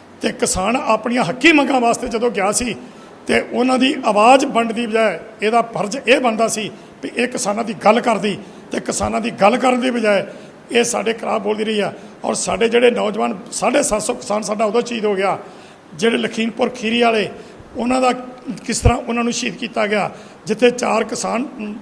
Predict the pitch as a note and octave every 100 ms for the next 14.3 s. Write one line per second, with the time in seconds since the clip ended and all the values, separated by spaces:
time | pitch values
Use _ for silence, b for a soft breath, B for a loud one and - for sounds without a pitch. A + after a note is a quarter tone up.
0 | - B3 - G3+ A3+ A3+ A#3+ A3+ F#3 G3
1 | A3+ A3 A3 F#3+ G3 G3+ A#3 G3+ G#3 G3+
2 | E3+ B B B - - B3 G#3 G3 A3+
3 | - A3+ A3 A3+ - - B3 A#3 A3+ F#3+
4 | A3 A3 A3 A3 - E4 - G#3+ B3+ A#3+
5 | A#3 G#3 G#3+ A3 G#3+ G#3+ G#3 G#3 B B
6 | G#3 A3 G#3+ - G#3+ B3+ B3 G#3 A#3 -
7 | A3 G#3+ G#3 G#3+ B B B G#3+ C4 A#3
8 | B3 B3 - G#3+ B3 A#3+ F3+ F#3+ G#3 E3
9 | A#3+ B B B - G#3+ A#3 B3+ - -
10 | G#3 A3 A3 B3 B3 F3+ F#3+ - B B
11 | - A3 G#3+ B3 A3 C4 G#3 - A3 F#3
12 | C#4 - - B B - A#3 A#3+ B3 F3
13 | F3 A#3+ B3+ B3+ A#3 A#3+ B3 C4 G#3+ A3
14 | A#3+ B3+